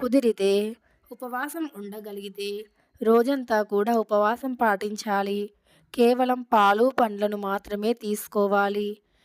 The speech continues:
ఇలా చేయటం వల్ల ఖచ్చితంగా విష్ణుమూర్తి అనుగ్రహం లభిస్తుంది. ఇక ఏకాదశి రోజున విష్ణుమూర్తిని పసుపు రంగు పూలతో పూజించాలి.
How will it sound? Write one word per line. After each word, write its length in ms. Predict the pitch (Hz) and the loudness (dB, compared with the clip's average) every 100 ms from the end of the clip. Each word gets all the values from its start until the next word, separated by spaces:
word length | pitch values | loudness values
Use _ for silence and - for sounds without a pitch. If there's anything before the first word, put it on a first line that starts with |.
| _ _ | _ _
ఇలా 200 | 262 254 | 4 4
చేయటం 500 | 254 240 208 214 269 269 | 4 2 2 2 0 2
వల్ల 260 | 226 202 196 202 240 - _ _ _ | 2 4 2 2 -2 -8 _ _ _
ఖచ్చితంగా 680 | - 240 247 220 208 202 202 214 254 _ _ - | -8 -8 -8 -10 -8 -6 -4 -4 -8 _ _ -10
విష్ణుమూర్తి 600 | 226 - 247 233 269 294 | -8 -6 -2 0 2 0
అనుగ్రహం 580 | 269 202 214 208 214 269 | 0 -2 0 2 2 2
లభిస్తుంది. 800 | 277 208 202 - - 208 196 202 202 226 _ _ _ _ 269 | 2 2 0 -4 -6 -6 0 2 0 -4 _ _ _ _ 0
ఇక 140 | 254 214 208 254 _ _ _ - | 4 4 4 -2 _ _ _ 2
ఏకాదశి 680 | 233 233 302 294 285 302 240 | 4 6 4 4 2 2 4
రోజున 420 | 208 208 214 208 196 202 233 _ _ _ | 4 4 2 2 2 0 -4 _ _ _
విష్ణుమూర్తిని 840 | 214 247 294 302 302 294 285 285 220 214 | -16 -16 -12 -10 -10 -12 -10 -10 -10 -12
పసుపు 420 | 208 208 240 233 | -14 -14 -16 -16
రంగు 280 | 214 233 285 | -14 -12 -12
పూలతో 420 | 285 214 202 240 | -12 -12 -12 -14
పూజించాలి. 880 | 247 214 196 214 214 214 196 196 | -14 -12 -12 -14 -18 -14 -10 -8